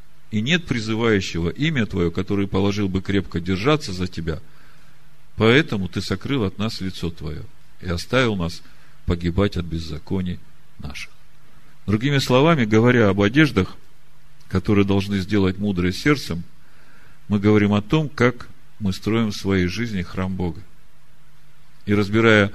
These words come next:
в прошлый шаббат главу Трума, мы говорили о важности правильного основания, на котором нужно строить. Вы помните? Мы говорили о том, что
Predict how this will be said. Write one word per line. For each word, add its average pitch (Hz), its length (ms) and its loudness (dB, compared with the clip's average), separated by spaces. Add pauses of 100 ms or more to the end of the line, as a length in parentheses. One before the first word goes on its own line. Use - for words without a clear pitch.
(360)
в - 60 -8
прошлый 101 280 4
шаббат 101 560 2
главу 95 460 2
Трума, 117 420 2
мы 101 140 4
говорили 117 680 8 (540)
о 95 140 2
важности 110 500 2
правильного 95 560 4
основания, 98 800 2
на 92 100 0
котором 98 480 -2
нужно 98 300 -4
строить. 95 500 -2 (1200)
Вы 107 120 4
помните? 90 460 2 (1120)
Мы 98 100 0
говорили 110 340 8
о 104 80 6
том, 127 240 0
что 104 460 -2